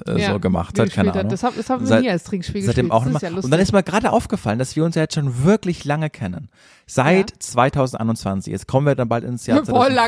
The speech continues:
Speaker 1: zweitausendvierundzwanzig. Und wir
Speaker 2: Ja,
Speaker 1: waren
Speaker 2: das
Speaker 1: noch
Speaker 2: stimmt.
Speaker 1: nie gemeinsam trinken.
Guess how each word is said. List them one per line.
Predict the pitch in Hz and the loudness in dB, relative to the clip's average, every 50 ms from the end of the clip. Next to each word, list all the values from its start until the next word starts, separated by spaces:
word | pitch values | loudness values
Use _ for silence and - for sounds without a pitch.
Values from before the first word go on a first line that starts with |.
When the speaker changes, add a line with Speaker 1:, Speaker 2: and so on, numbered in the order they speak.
| - 120 | 2 0
Speaker 1:
zweitausendvierundzwanzig. | 110 101 101 - - 95 95 - - 98 98 - - 254 - - 226 - - - - - - - | 0 0 -2 -4 -4 -6 -6 -4 -6 -6 -6 -4 -6 -8 -6 -6 -8 -8 -10 -14 -20 -20 -4 2
Und | - 156 156 143 | 2 2 2 2
wir | 156 170 | 0 -2
Speaker 2:
Ja, | 156 220 | -2 0
Speaker 1:
waren | 147 156 170 175 | 0 0 2 2
Speaker 2:
das | 165 165 | 2 2
Speaker 1:
noch | 170 - 170 | 0 0 0
Speaker 2:
stimmt. | 165 165 170 180 | 0 2 2 4
Speaker 1:
nie | 196 226 269 277 226 | 4 2 2 2 2
gemeinsam | - 214 196 190 202 220 208 196 202 190 190 - | 2 2 2 2 0 0 0 -2 -2 -2 -2 -4
trinken. | - - - 240 392 370 - - - - - | -8 -10 -10 -10 -12 -14 -18 -18 -18 -18 -18